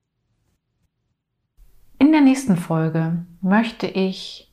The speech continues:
ein Thema in Angriff nehmen, das ich bereits in Beiträgen auf LinkedIn und Instagram immer wieder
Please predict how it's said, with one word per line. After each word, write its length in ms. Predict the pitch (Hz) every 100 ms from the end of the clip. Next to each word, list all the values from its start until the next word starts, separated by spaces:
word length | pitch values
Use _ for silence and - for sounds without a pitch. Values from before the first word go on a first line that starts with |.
| _
ein 240 | - 185 180
Thema 640 | - 180 208 240 240 233 -
in 140 | 208
Angriff 460 | 170 185 196 190 -
nehmen, 320 | 185 190 185
das 160 | 175 175
ich 160 | -
bereits 680 | 175 156 160 170 170 - _
in 260 | 175 170 165
Beiträgen 680 | 139 170 208 - 226 202
auf 180 | 170 170
LinkedIn 480 | 165 185 - 185 180
und 220 | 165 156
Instagram 540 | 165 170 180 175 170 165
immer 180 | 170 165
wieder 340 | 160 151